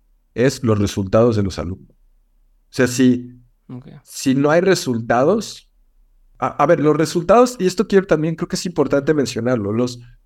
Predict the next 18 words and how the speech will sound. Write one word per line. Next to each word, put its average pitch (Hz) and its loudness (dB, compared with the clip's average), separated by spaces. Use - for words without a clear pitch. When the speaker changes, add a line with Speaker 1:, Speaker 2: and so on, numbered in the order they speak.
Speaker 1:
los 151 -2
testimonios 170 0
y 208 2
resultados 156 0
de 175 0
los 156 -4
alumnos 151 -2
ayudan 170 0
a 135 -4
muchas 160 -2
cosas, 180 -2
más 165 -2
allá 165 4
de 165 4
a 135 4
vender 120 0
más. - -8
Ayudan 180 2